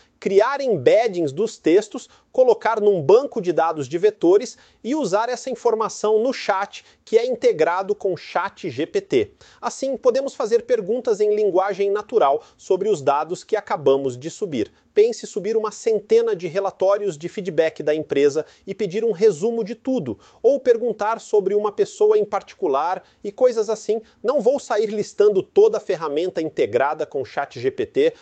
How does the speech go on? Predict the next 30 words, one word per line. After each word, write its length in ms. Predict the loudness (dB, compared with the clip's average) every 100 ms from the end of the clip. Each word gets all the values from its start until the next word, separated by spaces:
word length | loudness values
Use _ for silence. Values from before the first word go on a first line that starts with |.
| _
porque 280 | -6 0 0
várias 500 | 2 0 0 -2 -2
aparecem 640 | -4 -2 0 -2 -4 -10 -10 -8
e 80 | -2
várias 400 | 2 2 0 -2
desaparecem 840 | -2 -4 -4 -2 0 0 -2 -8 -10 _
todos 360 | 2 4 2 -4
os 140 | -8
dias. 580 | -6 -2 0 -2 -8 -20 _ -6
É 120 | 0
melhor 360 | 2 4 2 4
ir 160 | 0
no 120 | 0 0
Google 520 | 2 4 4 2 0 -6
e 80 | -8
procurar 520 | 2 0 2 0 0
as 100 | -4
ferramentas 600 | -4 -4 -2 -4 -4 -6 -6
mais 240 | -8 -6
famosinhas 640 | -6 -2 -2 -2 -6 -4
da 160 | -2 -2
época. 520 | -4 -8 -16 -16 -18 _ _ _ _ _ _
Esse 340 | 2 2 2 -2
ainda 340 | 0 2 2
é 100 | 0
um 120 | -2
mercado 600 | 0 0 0 -4 -2 -4
super 560 | -6 -6 -2 0 2 2
volátil. 640 | 2 2 2 -2 -10 -12 _ _ _
Easel, 640 | -4 -2 0 2 2 2